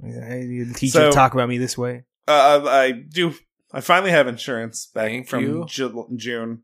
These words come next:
Speaker 2: and I got <laughs> dental insurance specifically. So,
Speaker 3: Oh my God.
Speaker 1: Was this the
Speaker 2: um,
Speaker 1: bad news?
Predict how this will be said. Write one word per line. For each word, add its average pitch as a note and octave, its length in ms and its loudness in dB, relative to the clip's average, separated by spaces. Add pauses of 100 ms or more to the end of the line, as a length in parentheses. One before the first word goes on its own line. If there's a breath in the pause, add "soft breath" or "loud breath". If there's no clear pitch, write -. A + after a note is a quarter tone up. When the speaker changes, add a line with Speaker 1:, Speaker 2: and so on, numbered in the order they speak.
(100)
Speaker 2:
and A#2 100 -8
I C3+ 60 -6
got B2+ 220 -4
<laughs> - 0 -
dental D#3 260 -2
insurance D3 320 -8
specifically. C#3 680 -6
So, B2 420 -4
Speaker 3:
Oh - 20 -20
my A#2 280 -20
God. - 160 -20
Speaker 1:
Was C3+ 180 2
this C3 100 4
the C3 100 4
Speaker 2:
um, D#3+ 60 0
Speaker 1:
bad C#3+ 320 2
news? C3 460 -4